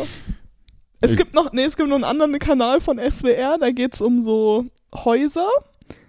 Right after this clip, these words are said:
Speaker 1: Das schaue ich mir manchmal an.
Speaker 2: Okay.
Speaker 1: Aber, ja.
Speaker 2: Okay, sehr ausführliche Antwort.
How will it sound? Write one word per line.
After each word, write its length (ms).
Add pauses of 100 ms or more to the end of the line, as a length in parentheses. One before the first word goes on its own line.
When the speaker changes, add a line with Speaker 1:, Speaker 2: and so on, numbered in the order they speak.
(140)
Speaker 1:
Das 120
schaue 160
ich 60
mir 80
manchmal 400
an. 140 (720)
Speaker 2:
Okay. 360 (640)
Speaker 1:
Aber, 440 (160)
ja. 180 (680)
Speaker 2:
Okay, 280
sehr 400
ausführliche 520
Antwort. 440